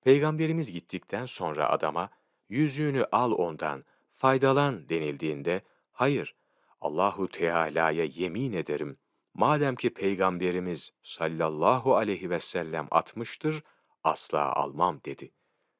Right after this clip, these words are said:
Hulasa, dört mezhep ile sahabenin cumhuruna göre erkek için altın yüzük takmak haramdır.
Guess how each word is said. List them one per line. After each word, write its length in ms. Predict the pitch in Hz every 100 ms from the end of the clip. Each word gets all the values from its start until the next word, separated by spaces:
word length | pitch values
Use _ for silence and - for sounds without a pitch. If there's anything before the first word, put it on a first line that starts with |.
| _ _ _
Hulasa, 640 | - 95 69 - - 67 - _ _ _ 113
dört 240 | 139 170
mezhep 520 | 104 87 - 90 80 -
ile 320 | 71 73 101 _ _
sahabenin 800 | - - 131 117 127 123 120 123
cumhuruna 680 | 101 101 95 98 87 80 73
göre 400 | 69 67 76 104 - _ _ _
erkek 440 | 123 127 - 165 139
için 320 | - 127 120
altın 380 | - 107 - 147
yüzük 380 | 131 85 90 -
takmak 440 | 85 80 87 85
haramdır. 680 | - 101 110 101 76 69 -